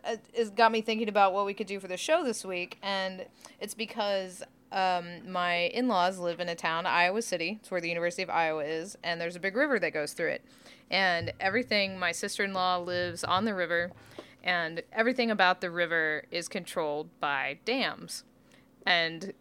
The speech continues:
it's something that I've been teaching a lot about. Um, there's a really great, um, documentary called Dam Nation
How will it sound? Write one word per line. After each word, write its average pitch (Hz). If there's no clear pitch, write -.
it's -
something 254
that 220
I've 202
been 185
teaching 233
a 233
lot 220
about. 208
Um, 175
there's 170
a 175
really 170
great, 165
um, 160
documentary 175
called 165
Dam 170
Nation 247